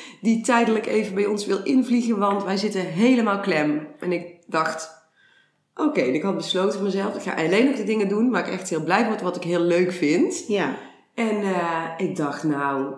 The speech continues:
Speaker 1: dat vond ik echt zo leuk." Ik denk, "Nou, fantastisch leuk om te doen." En dat was ook, eh,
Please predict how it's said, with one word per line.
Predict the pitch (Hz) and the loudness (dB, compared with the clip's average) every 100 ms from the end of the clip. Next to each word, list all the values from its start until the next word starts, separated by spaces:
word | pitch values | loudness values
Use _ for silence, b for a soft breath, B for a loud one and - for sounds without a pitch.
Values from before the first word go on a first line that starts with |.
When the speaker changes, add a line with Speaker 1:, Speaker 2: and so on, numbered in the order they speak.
| - | -14
Speaker 1:
dat | - | -8
vond | 180 | -6
ik | 170 | -6
echt | 160 - | -6 -4
zo | - 220 277 | -2 2 6
leuk." | 294 339 480 480 - - - _ | 6 6 2 2 -6 -10 -20 _
Ik | _ | _
denk, | 185 180 | -2 0
"Nou, | 175 | -2
fantastisch | 156 160 160 214 - 170 | -2 -6 -2 -4 -2 -4
leuk | 170 156 | 0 0
om | 160 160 | 0 -4
te | 175 | -2
doen." | 208 254 302 302 | 2 4 2 0
En | 190 | -4
dat | 185 | -4
was | 180 - | -4 -2
ook, | 196 196 | -2 -2
eh, | 175 160 160 | -4 -2 -4